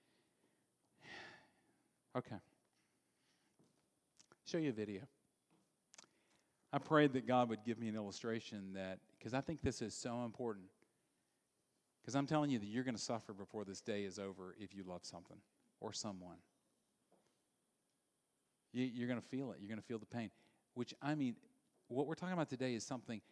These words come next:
I can use every day in my life. That I am free to feel, and I'm gonna groan.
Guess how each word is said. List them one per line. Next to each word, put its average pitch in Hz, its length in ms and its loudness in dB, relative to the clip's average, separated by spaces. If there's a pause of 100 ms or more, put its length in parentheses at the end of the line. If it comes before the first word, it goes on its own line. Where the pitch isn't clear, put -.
(160)
I 139 160 8
can 143 200 -2
use 113 200 0 (120)
every 123 380 0
day 110 280 0
in 92 100 -4
my 95 120 -4
life. 92 300 -6 (840)
That 113 140 -4
I 135 140 4
am 110 120 0
free 131 300 -2
to 151 80 0
feel, 160 420 -4 (960)
and 107 120 -4
I'm 143 120 0
gonna 180 140 -2
groan. 170 340 -2